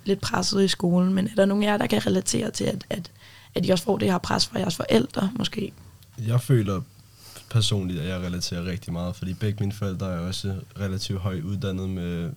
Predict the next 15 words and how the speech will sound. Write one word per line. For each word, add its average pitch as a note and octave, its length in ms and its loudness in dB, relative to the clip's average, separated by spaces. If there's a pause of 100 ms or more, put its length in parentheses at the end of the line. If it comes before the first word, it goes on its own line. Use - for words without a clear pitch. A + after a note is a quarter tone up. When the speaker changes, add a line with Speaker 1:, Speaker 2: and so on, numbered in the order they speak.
(540)
Speaker 2:
med F2 240 -6
gode G#2 340 0
jobs, G2 560 -6
og, F2 340 -4 (800)
og G2+ 160 -4
de A#2 180 4
er, G#2 140 2
de A#2+ 220 4
er G#2+ 40 2
gået A2 220 2
kontorvejen, F#2+ 880 2 (300)
hvor F#2 260 -2
de E2+ 300 -2
s-, - 280 -6
altså, F2 400 -4